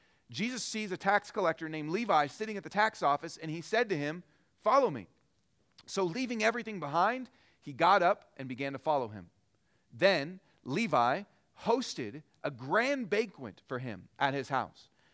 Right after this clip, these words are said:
And there was a large crowd of tax collectors and others who were guests with them. But the Pharisees and their scribes were complaining to his disciples, "Why do you eat and drink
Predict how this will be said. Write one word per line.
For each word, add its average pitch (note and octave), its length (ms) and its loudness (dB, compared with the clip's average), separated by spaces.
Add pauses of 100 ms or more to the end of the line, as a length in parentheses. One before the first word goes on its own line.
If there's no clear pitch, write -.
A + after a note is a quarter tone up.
And C3+ 100 -6
there D#3 60 -2
was D3+ 100 -2
a E3 40 0
large G3 440 2
crowd G#3+ 320 2
of C#3+ 100 -10
tax F#3 320 0
collectors A#2 600 -4
and C3+ 180 -10
others D3+ 420 -4 (220)
who F3 80 -6
were D3 100 -2
guests D3 540 -4
with D#3 160 -6
them. F#2+ 220 -12 (420)
But - 80 -16
the - 60 -12
Pharisees G3+ 680 0
and A#2 220 -10
their G#3 140 2
scribes C#3 580 0
were B2 140 -6
complaining D#3+ 720 -4
to F#3+ 180 -10
his D#3 200 -6
disciples, C3+ 720 -4 (400)
"Why F#3 240 0
do D4 60 -6
you A#3 200 -4
eat D#3 260 -8
and B2+ 160 -10
drink C#3+ 420 -6